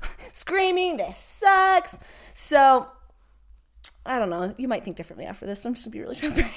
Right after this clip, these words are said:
<laughs> You guys, it sucked. <laughs> Well, and it's interesting, too, as I'm starting to go through it, like, there's a part of my soul that is, like, still almost just, like,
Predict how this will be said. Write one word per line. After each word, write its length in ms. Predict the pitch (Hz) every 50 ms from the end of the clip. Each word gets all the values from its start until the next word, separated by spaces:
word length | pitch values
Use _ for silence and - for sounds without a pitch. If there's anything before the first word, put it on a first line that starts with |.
| - - - - - - - - - - -
<laughs> 100 | 381 - - - - - - - - - - -
You 80 | - 285
guys, 180 | 269 226 220 - -
it 440 | 247 254 254 269 269 277 277 - - - _ _ _ _ -
sucked. 920 | - - - - - - - - 311 294 262 214 - - - - - 330 339 277 -
<laughs> 40 | - - _ _ _ _ _ _ - - - - -
Well, 100 | 285 302 294
and 100 | 302 320
it's 100 | 311 - -
interesting, 480 | 311 311 311 330 339 330 - 302 269 262
too, 160 | - - 214
as 120 | 208 208 214
I'm 100 | 196 196
starting 320 | 190 - - 196 180 185 190
to 40 | 190
go 80 | 185 185
through 160 | - 165 165 170
it, 100 | 202 208
like, 160 | 208 208 -
there's 160 | 190 190 214
a 80 | 233 226
part 400 | 226 - - - 175 175 180 -
of 160 | 190 185 190
my 160 | 185 165 175
soul 200 | - - - 165 170
that 100 | 170 170
is, 160 | - 190 -
like, 180 | - - - - - -
still 300 | - - - - 175 165
almost 320 | - - 170 - 202 - -
just, 200 | - - - -
like, 540 | - - - - - _ - - - -